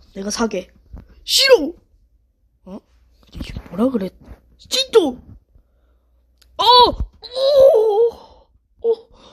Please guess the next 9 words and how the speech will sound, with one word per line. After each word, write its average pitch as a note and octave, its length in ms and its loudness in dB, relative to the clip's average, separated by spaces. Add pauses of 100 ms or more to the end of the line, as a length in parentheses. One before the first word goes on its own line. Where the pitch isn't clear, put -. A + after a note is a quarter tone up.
(240)
옵스! - 640 -8 (1300)
너 - 100 -18
왜 F#3 120 -14
저래? F#3 420 -2 (960)
야, G#3+ 180 -2
너. G3+ 280 -6 (1500)
아, - 280 -20 (260)
너, - 720 -14
야, F#3+ 260 -8